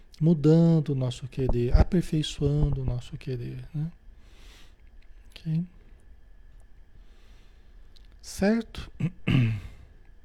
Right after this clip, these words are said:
"Quem dentre vós dará uma pedra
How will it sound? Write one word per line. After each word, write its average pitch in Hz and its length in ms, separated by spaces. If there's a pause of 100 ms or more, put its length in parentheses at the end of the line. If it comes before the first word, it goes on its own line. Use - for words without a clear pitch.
(2000)
"Quem 294 340
dentre 190 440
vós 147 600
dará 143 360
uma 151 240
pedra 147 760